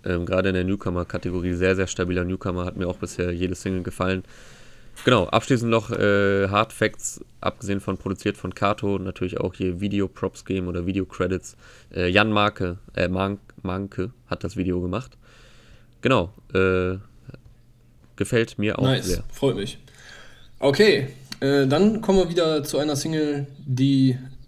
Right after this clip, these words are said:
Speaker 2: mit deutlich mehr Prominenz aufwarten kann, nämlich der Kombination aus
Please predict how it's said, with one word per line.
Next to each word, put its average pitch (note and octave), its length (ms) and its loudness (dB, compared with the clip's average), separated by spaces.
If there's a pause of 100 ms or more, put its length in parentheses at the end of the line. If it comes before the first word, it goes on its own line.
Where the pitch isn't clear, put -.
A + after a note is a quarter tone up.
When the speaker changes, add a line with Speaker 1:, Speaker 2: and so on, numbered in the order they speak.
(400)
Speaker 2:
mit C#3 380 0
deutlich C#3+ 420 0
mehr D3 200 2
Prominenz D3 500 0
aufwarten A#2+ 480 0
kann, C#3+ 320 0
nämlich C#3 560 0
der C#3 160 2
Kombination D3 680 0
aus C#3 380 0